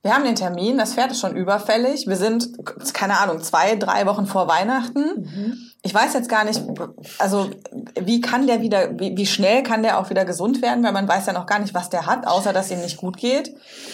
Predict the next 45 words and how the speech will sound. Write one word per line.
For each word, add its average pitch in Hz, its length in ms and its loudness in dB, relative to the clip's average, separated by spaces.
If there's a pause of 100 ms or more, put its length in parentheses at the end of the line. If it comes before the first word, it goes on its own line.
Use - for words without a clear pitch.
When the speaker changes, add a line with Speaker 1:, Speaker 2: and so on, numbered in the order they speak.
(640)
Speaker 1:
Und - 120 2
dann 190 260 0 (100)
kannst 196 220 -2
du 214 60 2
jetzt 214 160 -2
auch 190 80 -2
nicht 208 180 0
irgendwie 202 300 0
fremde 202 360 0
Hufschmiede 214 480 0
auf 190 180 0
Verdacht 190 340 0
anrufen, 220 480 0
so 196 100 -2
nach 190 140 -2
dem 196 140 -2
Motto, 190 240 -2
äh, 170 140 0
ja, 170 160 4
ich - 80 -4
weiß, 208 180 4
es - 100 -6
ist - 80 -8
kurz 214 180 -2
vor 180 140 0
Weihnachten 214 340 0
und 185 80 0
Speaker 2:
Mhm. 185 60 0
Speaker 1:
alle 190 240 2
wollen 196 260 0
gerade 190 300 0
Termin 208 400 -2
und 190 160 -2
wir 185 100 -2
kennen 226 260 0
uns 240 220 2
nicht, 240 380 2
Speaker 2:
Mhm. 185 520 -4
Speaker 1:
aber 185 200 2
können 190 180 0
Sie 190 80 -6
bitte 185 200 -4
meinem 170 200 -8
Pferd 240 400 -2
helfen? 190 800 -4